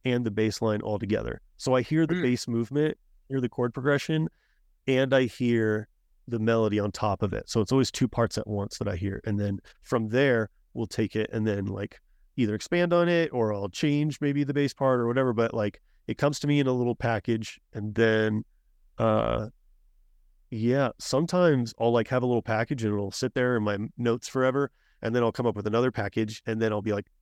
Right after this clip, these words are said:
Speaker 1: "Oh my gosh, that'll go great with this." And then they go together.
Speaker 2: Yeah, yeah,
Speaker 1: Or
Speaker 2: yeah.
Speaker 1: somet-, sometimes you even, like, write a whole song around this one and a whole song around this one. And then neither one of 'em,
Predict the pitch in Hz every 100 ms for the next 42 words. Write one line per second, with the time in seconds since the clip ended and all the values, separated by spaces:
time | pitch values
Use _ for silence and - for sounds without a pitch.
0 | _ 120 107 101 127 98 - 113 107 113
1 | 113 117 117 104 151 110 107 110 113 110
2 | 110 143 131 123 123 127 113 - 214 220
3 | - _ _ _ _ _ _ _ _ 214
4 | 240 208 208 202 190 180 151 110 123 135
5 | 123 - 135 - 123 117 151 165 170 175
6 | - 185 185 139 117 - 127 - 135 127
7 | 113 131 - 175 180 - 135 139 123 117
8 | 127 147 156 127 139 127 113 104